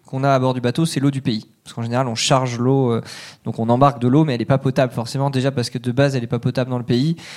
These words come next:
qu'en plus de ça, elle est passée beaucoup de temps dans les, les fonds de cale du bateau. Et donc elle est filtrée une première fois par un système, ensuite elle est, euh, est filtrée une deuxième fois par la, la fontaine,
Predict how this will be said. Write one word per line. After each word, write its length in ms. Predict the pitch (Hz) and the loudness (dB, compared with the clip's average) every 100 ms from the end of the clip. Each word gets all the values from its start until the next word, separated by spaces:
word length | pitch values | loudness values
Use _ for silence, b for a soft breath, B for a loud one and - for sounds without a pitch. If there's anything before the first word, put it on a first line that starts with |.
| B - | B -10
qu'en 100 | 117 | -2
plus 180 | 127 | -2
de 120 | 123 120 | 0 0
ça, 160 | 147 | 2
elle 160 | 131 107 | 2 2
est 80 | 107 | 0
passée 180 | 123 | -2
beaucoup 220 | 135 139 151 | -2 -2 0
de 40 | |
temps 160 | 151 139 | 2 2
dans 40 | |
les, 160 | 123 120 | 0 -2
les 120 | 156 | -6
fonds 200 | 131 175 | -2 0
de 60 | 165 | 2
cale 240 | 175 156 | 4 4
du 80 | 143 | 4
bateau. 360 | 135 131 240 - B B B B | 2 2 0 -2 B B B B
Et 40 | 135 | 0
donc 140 | 139 | 2
elle 100 | 139 | 4
est 80 | 135 | 2
filtrée 500 | 110 170 165 - 190 | 0 -4 -2 2 4
une 120 | 160 | 2
première 280 | 143 143 139 | 0 0 0
fois 160 | 151 151 | 0 0
par 120 | 131 | 0
un 80 | 120 | -4
système, 440 | - - 165 165 | -8 -2 0 0
ensuite 300 | 131 - 165 | -4 -6 -4
elle 160 | 131 127 | -4 -2
est, 180 | 123 | -2
euh, 220 | 120 120 117 | -2 -2 -4
est 80 | |
filtrée 320 | 131 - - 143 | -8 -12 -6 -2
une 60 | |
deuxième 240 | 131 127 127 | -2 -2 0
fois 180 | 147 | 0
par 140 | 139 120 | 2 0
la, 180 | 117 120 | 0 -2
la 80 | |
fontaine, 460 | 123 139 - 147 | -2 -2 0 0